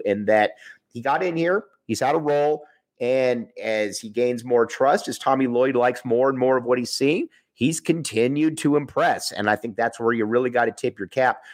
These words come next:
to Cedric Henderson and to what, uh, what this entire, uh, you know, this entire roster, this entire makeup has been able to do. Because, again, it's unique.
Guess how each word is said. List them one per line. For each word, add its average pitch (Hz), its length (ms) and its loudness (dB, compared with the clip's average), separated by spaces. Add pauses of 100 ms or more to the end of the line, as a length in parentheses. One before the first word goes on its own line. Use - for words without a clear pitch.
(180)
to 233 180 0
Cedric 147 420 0
Henderson 123 540 0 (300)
and 208 400 2
to 135 280 2
what, 123 460 0
uh, 107 280 2 (840)
what 131 200 0
this 120 140 0
entire, 120 600 2
uh, 92 100 2 (160)
you 110 120 0
know, 90 160 0
this 107 200 -2
entire 120 420 0
roster, 120 540 0 (240)
this 131 120 -2
entire 135 380 0
makeup 107 480 0
has 101 100 -10
been 110 160 -2
able 107 200 2
to 92 80 -6
do. 104 200 -2
Because, 92 460 -4 (340)
again, 127 360 2
it's 143 180 -2
unique. 151 460 0